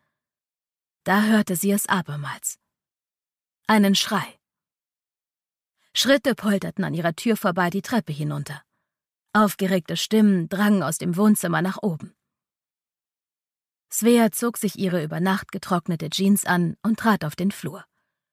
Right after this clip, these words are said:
Die Türen von Jeremias Zimmer zu ihrer Rechten sowie vom Gästezimmer gegenüber, in dem Kali und Reik manchmal übernachteten, standen sperrangelweit offen.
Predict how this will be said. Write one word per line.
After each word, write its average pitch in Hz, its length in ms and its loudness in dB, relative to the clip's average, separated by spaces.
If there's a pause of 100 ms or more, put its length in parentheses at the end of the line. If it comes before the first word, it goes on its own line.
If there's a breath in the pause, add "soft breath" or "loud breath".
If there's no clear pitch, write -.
(440)
Die 247 140 2
Türen 254 460 4
von 165 320 -6
Jeremias 175 580 0
Zimmer 233 340 4
zu - 140 -6
ihrer 180 240 -2
Rechten 202 480 0 (420 soft breath)
sowie 226 300 2
vom 233 180 2
Gästezimmer 226 680 0
gegenüber, 190 760 0
in 175 140 -4
dem 160 160 -4
Kali 190 420 0
und 175 160 -2
Reik 214 240 2
manchmal 175 400 0
übernachteten, 180 720 -2 (400 loud breath)
standen 190 400 0
sperrangelweit 185 840 0
offen. 170 340 -8